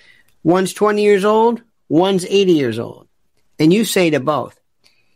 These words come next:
"You could be pregnant. That could be morning sickness." To the twenty-year-old, it could be, though you have no idea what you're talking about, you don't know this person. To the eighty-something-year-old, no.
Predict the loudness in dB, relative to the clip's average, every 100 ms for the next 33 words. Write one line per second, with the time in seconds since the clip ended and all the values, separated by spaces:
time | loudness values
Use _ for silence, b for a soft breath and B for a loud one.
0 | _ 2 2 0 -2 -2 -2 -2 -2 -6
1 | _ _ -6 -4 0 2 2 2 0 0
2 | 0 -2 -10 -12 -20 -20 -20 _ _ _
3 | b b b b _ -2 2 2 2 0
4 | 2 0 0 0 -2 -4 -6 -12 _ _
5 | -2 -2 0 0 2 0 0 -2 -6 _
6 | _ _ _ -2 0 0 -4 -2 -2 0
7 | 0 0 0 -2 -2 -4 -2 -2 -2 -6
8 | -6 -6 -4 -2 -2 -2 -4 -2 0 -2
9 | -2 b b 0 2 2 0 -6 -4 -4
10 | -4 -2 -2 -2 -4 _ -4 0 0